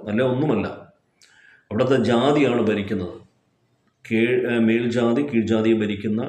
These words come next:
അല്ലെങ്കിൽ മുതലാളിത്ത പണമുള്ളവർ പണമില്ലാത്തവർ ഭരിക്കുന്ന ഒരു രീതിയാണ് അവിടെ ഉള്ളത്. സാധാരണ ഒരു കൃഷി ചെയ്ത് ജീവിക്കുന്ന ഒരു വ്യക്തിക്ക് അന്ന് ഒരു ആറ്, ആറ് വർഷം മുമ്പ് നാൽപത് രൂപയാണ്. ഇന്ന് ചിലപ്പോൾ അത് നൂറ് രൂപ,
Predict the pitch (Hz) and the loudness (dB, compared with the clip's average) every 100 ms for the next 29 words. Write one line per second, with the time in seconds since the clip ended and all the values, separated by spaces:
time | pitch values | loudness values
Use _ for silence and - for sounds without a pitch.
0 | - 101 107 107 107 101 107 110 113 - | -6 -4 -2 -2 -4 -4 -2 0 0 -2
1 | - 104 110 107 107 123 110 107 107 101 | -2 -2 0 0 0 -2 -2 -2 0 -2
2 | 104 117 113 107 98 95 101 135 - - | -2 -2 0 0 -4 -4 -4 -4 -8 -18
3 | _ _ - - - - - - 120 175 | _ _ -20 -20 -20 -20 -16 -2 2 2
4 | 147 160 170 175 147 135 120 107 101 92 | 2 0 0 2 2 0 0 0 0 -2
5 | - - - - 123 156 170 185 190 175 | -6 -14 -8 -4 0 2 2 2 0 -2
6 | - - - _ - 120 135 127 - 175 | -4 -12 -20 _ -6 -4 -4 -4 -2 0
7 | 143 127 131 107 107 110 120 113 101 98 | 0 0 0 0 0 -2 0 0 0 -4
8 | - 113 101 95 117 - - - _ _ | -6 -4 -2 0 2 0 -6 -16 _ _
9 | _ _ _ _ _ 95 110 117 127 - | _ _ _ _ _ -2 0 0 -2 -2
10 | 117 135 127 - 127 113 117 113 107 117 | 0 2 0 -2 -2 0 2 2 0 -2
11 | - 135 104 98 - - 117 123 139 143 | -2 0 0 -2 -4 -8 -2 -2 0 0
12 | - 143 139 147 147 143 139 | 0 -2 0 2 2 4 2